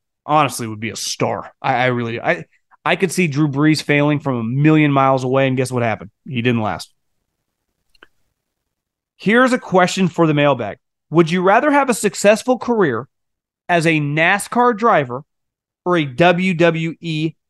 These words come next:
wrestler? Well, I would say both are pretty dangerous, right?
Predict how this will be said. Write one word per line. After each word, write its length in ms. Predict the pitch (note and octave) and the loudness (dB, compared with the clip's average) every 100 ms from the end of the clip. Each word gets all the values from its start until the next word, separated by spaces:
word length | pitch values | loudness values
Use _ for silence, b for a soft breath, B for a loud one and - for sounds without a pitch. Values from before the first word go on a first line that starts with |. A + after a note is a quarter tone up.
| _ | _
wrestler? 540 | - F#3+ G3 - - _ _ _ _ _ _ _ _ _ _ _ _ _ _ _ _ _ - | 0 2 0 -6 -16 _ _ _ _ _ _ _ _ _ _ _ _ _ _ _ _ _ -2
Well, 200 | E3+ F#3 | 2 4
I 120 | F#3 | 4
would 120 | F#3+ | 2
say 160 | G#3+ F3+ | 2 2
both 400 | B2 E3+ G#3+ B3 | 2 4 4 2
are 60 | |
pretty 240 | A3 A#3 G#3+ | -2 -2 0
dangerous, 640 | E3 D#3 D3+ C#3+ E3+ - | 0 0 -2 -4 -6 -6
right? 260 | C#3 C#3+ | -2 -2